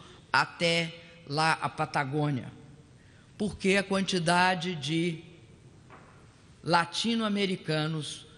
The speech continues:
que tem nessa Copa, com chances,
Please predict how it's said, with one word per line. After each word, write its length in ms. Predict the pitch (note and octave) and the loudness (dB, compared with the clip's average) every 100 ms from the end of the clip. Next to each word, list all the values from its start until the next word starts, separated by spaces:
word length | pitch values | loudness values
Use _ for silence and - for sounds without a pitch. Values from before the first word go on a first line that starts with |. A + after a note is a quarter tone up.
| - - | -20 -14
que 80 | |
tem 300 | C#3 - G3 | -10 -2 0
nessa 320 | G3+ F#3 - D#3+ | 0 -2 -2 -4
Copa, 440 | - C#3+ C#3+ C#3+ | -2 -2 -2 -6
com 240 | - E3+ | -8 -6
chances, 840 | C#3+ - F3+ G#3+ G3 - C3 - | -2 0 2 2 2 -2 -4 -8